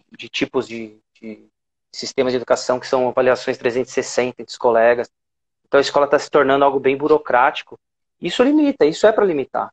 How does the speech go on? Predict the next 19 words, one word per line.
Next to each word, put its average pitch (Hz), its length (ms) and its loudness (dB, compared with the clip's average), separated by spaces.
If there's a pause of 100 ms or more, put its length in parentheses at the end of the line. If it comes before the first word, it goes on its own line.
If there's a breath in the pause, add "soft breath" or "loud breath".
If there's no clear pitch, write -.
é 175 120 4
seletivo, 143 540 -6 (680)
né? 113 200 -4 (360)
É 147 140 4
pra 156 360 4
condicionar 143 800 2
o, 123 240 -2
tanto 143 300 0
o 143 40 4
educador, 127 760 -2 (540)
né? 123 240 -8 (680)
O 139 80 2
aluno, 151 360 4
ele 143 140 2
tem 147 180 -8
que - 100 -16
ser - 240 -2
um 147 160 0
exímio, 131 800 -2